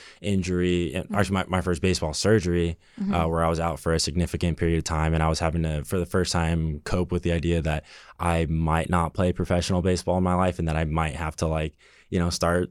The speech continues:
Speaker 1: taking
Speaker 2: Totally.
Speaker 1: classes more seriously
Speaker 2: <laughs> Yeah.
Speaker 1: <laughs> and stuff like that. But, um, I was going through that. She was going through some family problems, and, you know, we just kinda decided that, like, I mean, we went to church and everything together. We were,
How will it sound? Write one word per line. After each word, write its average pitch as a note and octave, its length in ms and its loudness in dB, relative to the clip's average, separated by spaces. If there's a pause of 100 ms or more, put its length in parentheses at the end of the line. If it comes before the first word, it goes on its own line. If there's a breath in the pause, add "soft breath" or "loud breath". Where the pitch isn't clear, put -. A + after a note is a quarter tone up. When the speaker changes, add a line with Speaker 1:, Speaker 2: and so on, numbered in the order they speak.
Speaker 1:
taking F#2 240 2
Speaker 2:
Totally. F#3+ 140 4
Speaker 1:
classes C#3 380 2
more G2+ 180 2
seriously G2+ 640 2
Speaker 2:
<laughs> G#3+ 280 2
Yeah. G#3 240 0
Speaker 1:
<laughs> - 60 6
and B2+ 200 2
stuff - 280 0
like A#2 180 0
that. A2+ 260 0 (320 loud breath)
But, A#2+ 180 2
um, G#2 280 0 (260 soft breath)
I C3 100 0
was B2+ 100 2
going A#2 180 0
through G2 120 -2
that. A2 200 2
She A2+ 100 -4
was G2+ 100 -4
going G2+ 260 2
through F#2+ 260 0
some F2+ 200 0
family F#2 340 2
problems, F2+ 800 0 (380 soft breath)
and, F2+ 300 0
you A2 100 -4
know, A2+ 180 2
we G#2+ 160 0
just A2 180 -2
kinda B2 220 2
decided F2+ 480 0
that, E2+ 360 0
like, E2 240 -6 (460)
I - 40 -8
mean, B2 140 0
we C#3+ 120 2
went D3 120 0
to G#2 100 -2
church G#2+ 220 0
and F2 80 2
everything E2+ 340 0
together. E2+ 280 0
We F2+ 140 0
were, F2 120 2